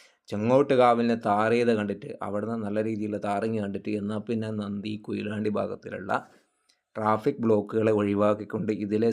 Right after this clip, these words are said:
സഞ്ചരിച്ച് കളയാമെന്നൊക്കെ കരുതിയിട്ട് ചില ആളുകൾ വരുന്നുണ്ട്. അപ്പോൾ ഇതേപോലെയുള്ള റോഡുകളിൽ എത്തുമ്പോൾ ആളുകൾ പിന്നീട് മടങ്ങി പോകുന്നൊരു കാഴ്ചയാണ്. പിന്നെ already അവിടെ ബോർഡ് വെച്ചിട്ടുണ്ട് ഇതിലെ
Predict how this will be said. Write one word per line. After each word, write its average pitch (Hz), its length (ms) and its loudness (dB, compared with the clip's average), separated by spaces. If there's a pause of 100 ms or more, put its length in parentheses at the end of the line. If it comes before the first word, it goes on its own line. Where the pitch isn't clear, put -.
സഞ്ചരിച്ച് 107 520 -2
കളയാമെന്നൊക്കെ 104 680 -2
കരുതിയിട്ട് 101 500 -8
ചില 110 140 -6 (100)
ആളുകൾ 104 280 -4 (100)
വരുന്നുണ്ട്. 98 320 -6 (340)
അപ്പോൾ - 200 -8
ഇതേപോലെയുള്ള 131 580 4
റോഡുകളിൽ 113 800 2
എത്തുമ്പോൾ 110 400 -2 (260)
ആളുകൾ 113 280 -2 (120)
പിന്നീട് 107 440 -8
മടങ്ങി 101 360 -8
പോകുന്നൊരു 101 380 -8
കാഴ്ചയാണ്. 101 460 -6 (680)
പിന്നെ 104 200 -8
already 104 320 0
അവിടെ 117 240 2
ബോർഡ് 123 280 4
വെച്ചിട്ടുണ്ട് 107 460 -4
ഇതിലെ 101 220 -6